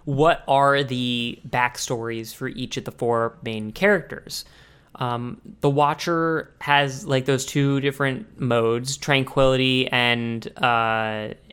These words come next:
Wrath. So, like, this is a monk with anger issues. That's really prime territory for, like, I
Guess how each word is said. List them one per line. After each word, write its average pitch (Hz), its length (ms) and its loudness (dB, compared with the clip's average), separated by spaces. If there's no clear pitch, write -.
Wrath. 113 680 2
So, 156 220 4
like, 139 200 4
this 156 160 4
is 151 100 -2
a 143 140 4
monk 139 480 4
with 135 160 2
anger 127 320 2
issues. 127 560 -2
That's 143 280 0
really 127 320 2
prime 127 340 0
territory 120 680 2
for, 127 180 -2
like, 117 240 2
I 127 100 2